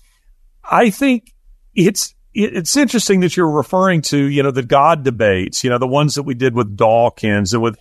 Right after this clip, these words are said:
Hitchens and Shermer and Daniel Dennett and all that kind of stuff, because that stuff was going on in a big way about a decade ago. Uh, and now it's as though these people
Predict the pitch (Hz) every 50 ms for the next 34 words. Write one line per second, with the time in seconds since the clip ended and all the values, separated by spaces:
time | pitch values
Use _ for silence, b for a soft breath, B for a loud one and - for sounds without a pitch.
0 | _ _ - 131 123 110 - - 131 117 110 104 98 - 104 104 104 95 - -
1 | - 160 147 147 143 135 123 113 104 104 104 101 101 110 131 135 135 135 127 117
2 | 113 95 92 123 120 120 123 117 110 104 104 110 120 123 127 135 139 139 - -
3 | 139 135 120 - - 147 131 - - 131 - - 147 139 - b b b b b
4 | b b b b - 131 151 208 247 285 - - - - 170 180 - - 170 143
5 | 117 131 143 151 147 147 147 147 139 135 123 117 - 160 160 127 120 139 143 147
6 | 143 135 - - 123 123 117 110 104 - 127 143 151 - - 147 123 113 110 98
7 | 104 101 98 101 - 73 - - - _ _ _ _ _ _ _ _ - 139 143
8 | - - 147 139 139 139 147 170 196 233 277 269 262 262 233 175 156 147 143 143
9 | - - _ _ _ _ _ _ _ _ 165 160 165 165 - - 165 165 147 127
10 | 120 123 175 180 190 190 185 180 175 170 170 151 - _ - 139 190 233 254 190
11 | - 233 269 233 - 202 202 190 180 170 -